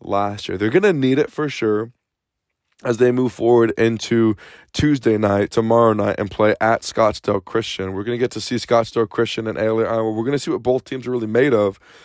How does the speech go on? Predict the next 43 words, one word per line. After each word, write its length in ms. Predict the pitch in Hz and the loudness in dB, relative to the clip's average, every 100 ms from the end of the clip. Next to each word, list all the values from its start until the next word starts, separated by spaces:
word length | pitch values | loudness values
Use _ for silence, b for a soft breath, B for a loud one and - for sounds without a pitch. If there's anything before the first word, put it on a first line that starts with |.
| b b b b b - | b b b b b -12
I'm 100 | 98 | -6
really 180 | 135 | -6
pumped 260 | 120 107 113 | -4 -6 -6
about 300 | 95 95 95 | -6 -4 -4
it. 100 | 98 _ b b b - | -6 _ b b b -2
On 120 | 104 | 2
Patreon, 680 | 127 180 - 143 113 113 104 | 4 2 2 2 2 0 2
I 200 | 110 101 _ _ | 0 0 _ _
did 180 | 110 131 | 0 4
a, 240 | 117 107 - | 4 2 -2
a 40 | - | -2
game 300 | 123 131 123 | 2 2 0
preview 400 | 131 135 127 107 | -2 -2 0 -2
of 80 | |
this 400 | 98 98 98 - b b b b _ | 0 0 0 -4 b b b b _
and 140 | - 107 | -6 0
talked 220 | 117 117 | 0 2
about 180 | 123 98 | 0 0
keys 260 | - 135 - | 0 0 0
to 80 | |
the 100 | 113 | -6
game 260 | 104 107 117 | -2 0 0
and 120 | 110 | -2
stuff. 420 | 92 98 95 92 b b b b _ - | -2 -2 -2 -6 b b b b _ -4
I, 120 | 104 - | -2 2
I 100 | 113 | 0
think 460 | - 139 135 139 - | 2 2 2 0 -2
that, 600 | 113 110 107 - - b b b b _ _ _ _ _ - | 2 4 2 -2 -10 b b b b _ _ _ _ _ 0
and 100 | 113 | 2
I 120 | 120 | 4
didn't 160 | 151 | 4
give 120 | 127 131 | 2 2
a 60 | |
prediction 560 | 113 104 110 - - 98 | 2 2 0 0 -4 -6
there. 260 | 92 90 | -6 -6
I'm 140 | 92 98 | -4 0
not 160 | 131 | 0
gonna 160 | 143 123 | 0 0
give 120 | 117 | 0
a 60 | 107 | -2
prediction 420 | - 110 - 104 | 0 0 0 -6
here 180 | 98 90 | -6 -6
either, 460 | 110 113 98 92 | -2 -2 0 -2